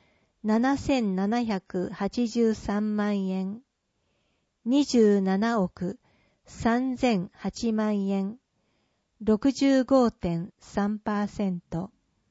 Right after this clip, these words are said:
交際費、十八億四千二百五万円。十八億三千八百八十六万円。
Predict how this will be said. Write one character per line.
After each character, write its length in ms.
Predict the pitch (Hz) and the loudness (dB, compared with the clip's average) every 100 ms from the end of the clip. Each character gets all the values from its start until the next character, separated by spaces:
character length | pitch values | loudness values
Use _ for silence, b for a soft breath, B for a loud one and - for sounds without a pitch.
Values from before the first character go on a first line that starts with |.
| _ _ _ _ _ _ _ _ _ | _ _ _ _ _ _ _ _ _
交 300 | - 277 285 | 4 6 6
際 300 | - 254 226 | 4 2 2
費、 360 | 185 - 185 - _ _ _ _ _ _ _ _ - | 0 -6 -10 -10 _ _ _ _ _ _ _ _ -12
十 400 | 208 262 277 277 | 2 6 6 6
八 440 | - 247 - 254 202 | 2 -2 0 2 2
億 380 | 165 - 190 - _ _ _ _ _ | 0 -6 -10 -12 _ _ _ _ _
四 300 | 240 262 277 | 4 4 2
千 460 | - 277 254 190 180 | 0 0 0 0 0
二 120 | 190 | 0
百 320 | 214 214 208 | 0 -4 -4
五 160 | 196 196 | 0 0
万 360 | 208 214 190 | 0 -2 -2
円。 300 | 190 185 190 - _ _ _ _ _ _ _ _ - | -2 -4 -6 -12 _ _ _ _ _ _ _ _ -14
十 340 | 190 247 277 262 | 0 4 4 4
八 440 | 247 240 - 226 | 0 -4 0 2
億 380 | 196 - 185 208 _ _ _ _ | 0 -4 -8 -8 _ _ _ _
三 420 | - - 240 269 | -6 0 0 0
千 360 | 254 269 220 180 | -2 0 0 -4
八 260 | - - 185 _ | -6 -6 -6 _
百 340 | 233 226 233 208 | -4 -2 -2 -4
八 340 | 208 202 240 | -4 -2 -2
十 280 | 220 226 214 | 2 2 2
六 320 | 202 - 226 | 0 -2 -2
万 340 | 220 214 202 | -2 -2 -2
円。 360 | 190 196 196 | -2 -4 -4